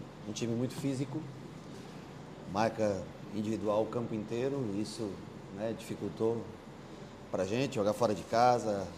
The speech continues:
as viagens em sequência também. O time, acho que fisicamente foi abaixo do que, do que é costumeiro pra gente, nós não nos encontramos, não fizemos um grande jogo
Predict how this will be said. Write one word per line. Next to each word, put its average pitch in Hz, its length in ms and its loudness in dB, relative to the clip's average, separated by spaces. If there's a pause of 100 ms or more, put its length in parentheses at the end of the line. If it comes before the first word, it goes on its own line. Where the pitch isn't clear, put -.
(160)
as 92 180 -4
viagens 107 380 6
em 101 80 -2
sequência 113 600 -2
também. 98 400 -2 (280)
O - 20 -6
time, 110 300 0
acho 104 120 -4
que - 60 -12
fisicamente 110 580 2
foi 104 280 0
abaixo 95 260 -4
do - 240 -12
que, 95 180 -6 (1120)
do 95 120 -2
que 95 420 -2
é 92 100 0 (840)
costumeiro 117 580 4
pra 104 160 2
gente, 113 340 -2
nós 117 160 -2
não 113 200 0 (280)
nos 104 160 0
encontramos, 117 600 4
não 117 80 4
fizemos 123 320 2
um 120 100 2
grande 120 420 2
jogo 113 220 0